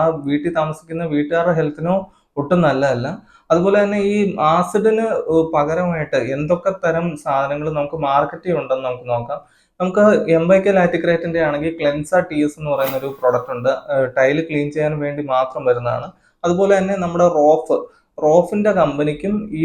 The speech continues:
ടൈൽ ക്ലീനറുകൾ അവൈലബിൾ ആണ്. ഈ രണ്ട് പ്രോഡക്റ്റും നല്ല പവർ ഉള്ളതാണ്. ഏഹ്, നമുക്ക് ടൈൽ ക്ലീൻ ചെയ്യാൻ നല്ലതാണ്. ടൈലിന് സേഫ്റ്റി ആണ്.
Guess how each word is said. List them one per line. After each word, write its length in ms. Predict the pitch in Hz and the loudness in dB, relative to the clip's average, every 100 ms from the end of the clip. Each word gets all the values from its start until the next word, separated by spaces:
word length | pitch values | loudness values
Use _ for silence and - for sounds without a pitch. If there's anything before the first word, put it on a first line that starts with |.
| 160 | 0
ടൈൽ 260 | 156 143 147 | 2 2 2
ക്ലീനറുകൾ 540 | 160 151 151 147 160 202 | 0 0 0 2 2 2
അവൈലബിൾ 380 | 147 139 139 135 | 0 -2 -4 -2
ആണ്. 140 | 123 123 | -2 -2
ഈ 100 | 151 | -4
രണ്ട് 240 | 170 170 202 | -2 -2 -4
പ്രോഡക്റ്റും 480 | 190 160 156 196 196 151 | -2 0 0 -4 -10 -8
നല്ല 220 | 143 143 190 180 | -8 -2 -2 -2
പവർ 280 | - 147 165 | 0 2 2
ഉള്ളതാണ്. 440 | 170 160 143 139 - _ _ _ _ | 0 0 -2 -8 -12 _ _ _ _
ഏഹ്, 120 | 156 | 0
നമുക്ക് 340 | 156 156 160 180 165 160 - | 2 0 2 2 4 0 2
ടൈൽ 220 | 151 160 | 4 4
ക്ലീൻ 260 | 165 165 160 | 2 2 2
ചെയ്യാൻ 200 | 165 160 | 2 2
നല്ലതാണ്. 360 | 143 143 143 170 | 2 2 0 0
ടൈലിന് 400 | 156 139 151 185 196 | 2 2 2 0 0
സേഫ്റ്റി 380 | 170 156 - | -2 -4 -2
ആണ്. 140 | 151 | -2